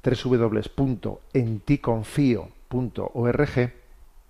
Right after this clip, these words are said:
donde un servidor allí, pues, voy colgando todas las cosas que vamos haciendo en la tarea de la evangelización, y allí tenéis un apartado de Sexto Continente en el que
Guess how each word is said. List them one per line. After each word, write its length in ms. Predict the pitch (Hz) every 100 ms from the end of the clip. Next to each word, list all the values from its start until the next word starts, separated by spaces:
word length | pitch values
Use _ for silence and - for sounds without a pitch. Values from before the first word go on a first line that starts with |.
| - - - - - -
donde 420 | 113 117 127 -
un 100 | 117
servidor 440 | - 117 113 117 120
allí, 220 | 107 104
pues, 240 | - 98 -
voy 240 | 107 107
colgando 480 | - 107 101 104 107
todas 260 | 110 104 101
las 140 | 98
cosas 320 | - - 117
que 140 | - 101
vamos 400 | 101 104 - -
haciendo 600 | 110 - 120 113 117 117
en 120 | 110
la 120 | 104
tarea 240 | 101 101 110
de 100 | 104
la 60 |
evangelización, 840 | 98 110 - 127 - 131 135 131 135 - - - - - - - -
y 380 | 127 117 113
allí 200 | 107 101
tenéis 300 | 113 107 107
un 80 | 113
apartado 500 | 107 113 110 123 95
de 120 | 113
Sexto 420 | - 117 - - -
Continente 800 | 113 120 110 107 98 120 - -
en 160 | 101
el 140 | 104 98
que 260 | 120 117